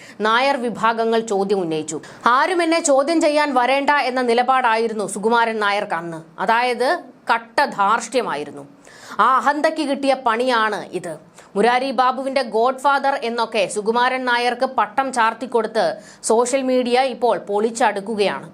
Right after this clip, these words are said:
മുരാരി ബാബു ഒരു പക്ക ഫ്രോഡാണ്. പല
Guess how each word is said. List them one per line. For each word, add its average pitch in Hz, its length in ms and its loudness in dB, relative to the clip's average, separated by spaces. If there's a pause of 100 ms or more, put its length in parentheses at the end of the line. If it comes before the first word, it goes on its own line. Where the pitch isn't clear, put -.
(280)
മുരാരി 330 380 4
ബാബു 330 520 2
ഒരു 269 240 4 (160)
പക്ക 277 400 2
ഫ്രോഡാണ്. 220 600 0 (100)
പല 240 200 2